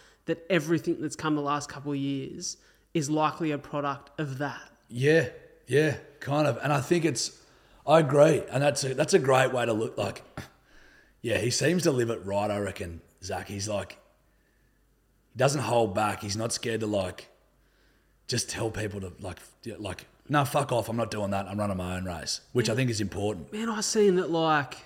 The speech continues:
Speaker 1: <coughs> he, he put a story up, I think, this morning, like, him and his dog on a road trip in his car, which is no fancy smick piece of work.
Speaker 2: Yeah,
Speaker 1: It's just
Speaker 2: yeah.
Speaker 1: a regular car
Speaker 2: Yep.
Speaker 1: on a road trip to go watch his football team play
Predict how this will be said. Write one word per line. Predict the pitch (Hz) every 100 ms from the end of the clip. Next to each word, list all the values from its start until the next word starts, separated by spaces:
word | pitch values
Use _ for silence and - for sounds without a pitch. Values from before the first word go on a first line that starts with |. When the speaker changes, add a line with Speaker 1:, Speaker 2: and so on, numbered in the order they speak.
| -
Speaker 1:
<coughs> | - - - - - -
he, | 160 165
he | 147
put | 156 - 175
a |
story | - 160 156 170
up, | 147
I |
think, | 151 143
this | 143 -
morning, | 147 160
like, | 151 139
him | 165 156
and | 147
his | 135
dog | 151 147 147 - - - - -
on | 165 156
a |
road | 143 139 143
trip | 139 156 147 139 - - -
in | 151
his | 143
car, | - 147 143
which | - 147
is | 147
no | 156 151
fancy | 143 156 147 135 139
smick | - 147 139 - - -
piece | 156 135
of | 139
work. | 131
Speaker 2:
Yeah, | 131
Speaker 1:
It's | 123 117
just | 117
Speaker 2:
yeah. | 110
Speaker 1:
a |
regular | 151 147 147 147
car | - 147 147 117
Speaker 2:
Yep. | 120 101 - -
Speaker 1:
on | 170
a | 160
road | 151 151 143
trip | 156
to | 156
go | 151 151
watch | 143 -
his | 135
football | 165 180 160
team | 156 143 135
play | 135 123